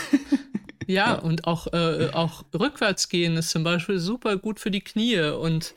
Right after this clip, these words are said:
Speaker 1: für die Hüfte und alles. Also das ist, aber man denkt sofort, „Ach, das kann ich nicht machen.“ So, also das sieht dämlich aus. Äh, who cares? Also <laughs> das, der, der Punkt ist auch,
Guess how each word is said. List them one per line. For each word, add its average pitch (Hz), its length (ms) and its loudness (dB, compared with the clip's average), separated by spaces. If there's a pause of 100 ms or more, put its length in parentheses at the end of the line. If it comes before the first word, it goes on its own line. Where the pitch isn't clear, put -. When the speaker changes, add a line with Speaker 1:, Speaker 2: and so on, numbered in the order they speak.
(280)
Speaker 1:
für - 160 -2
die 175 160 2
Hüfte 202 360 0
und 165 180 -2
alles. 151 340 0
Also 180 300 0 (340)
das 190 180 2
ist, - 240 0
aber 196 380 0
man 190 280 0 (160)
denkt 220 220 2
sofort, 208 320 0
„Ach, 202 60 0
das - 200 -4
kann 190 140 0
ich 185 80 2
nicht 196 160 -2
machen.“ 156 440 -2
So, 143 260 0
also 165 480 0 (340)
das - 260 -2
sieht 185 320 -2
dämlich 226 360 0
aus. 135 200 -4 (120)
Äh, 170 260 2
who 170 140 -2
cares? - 520 -2
Also 165 460 2 (320)
<laughs> 190 80 2 (640)
das, - 240 0 (220)
der, 202 140 2
der 196 260 -2
Punkt 302 400 0
ist 233 200 0
auch, 202 260 0